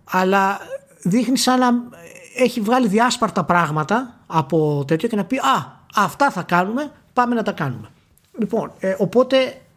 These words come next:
Ε, θέλω να πιστεύω ότι η επιλογή της να ασχοληθεί πε-, λιγότερο με το online multiplayer του Cyberpunk, τουλάχιστον να αλλάξει τον τρόπο με τον οποίο θα το προσεγγίσει, είπε ο Κιζίνσκι, εμ, είναι σοφή επιλογή. Πρέπει το παιχνίδι να φτιαχτεί, αλλά να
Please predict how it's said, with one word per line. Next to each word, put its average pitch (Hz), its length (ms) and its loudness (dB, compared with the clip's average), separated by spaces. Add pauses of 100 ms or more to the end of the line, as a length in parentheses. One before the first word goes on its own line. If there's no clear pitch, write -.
(140)
Ε, 196 260 -10 (140)
θέλω 240 280 2
να 247 120 2
πιστεύω 240 360 0
ότι 220 400 -2
η 185 80 2
επιλογή 175 340 2
της - 500 -8
να 175 200 0
ασχοληθεί 165 380 2
πε-, 208 220 0
λιγότερο 175 640 2
με 143 580 -2
το 147 280 2
online 165 280 2
multiplayer 147 320 -2
του 143 140 -8
Cyberpunk, 135 480 -2 (240)
τουλάχιστον 160 320 0
να 151 60 2
αλλάξει 160 280 2
τον 143 120 -2
τρόπο 160 480 2 (340)
με 151 100 -2
τον 135 120 0
οποίο 143 120 4
θα 135 60 4
το 131 80 -2
προσεγγίσει, 127 540 -2
είπε 123 140 -4
ο - 20 -2
Κιζίνσκι, 120 520 -4 (640)
εμ, 143 640 2 (340)
είναι 214 160 4
σοφή 214 420 0
επιλογή. 143 600 0
Πρέπει 202 420 0
το 202 120 0
παιχνίδι 160 460 2
να 143 120 -2
φτιαχτεί, 143 640 -2
αλλά 165 240 2
να 156 320 -2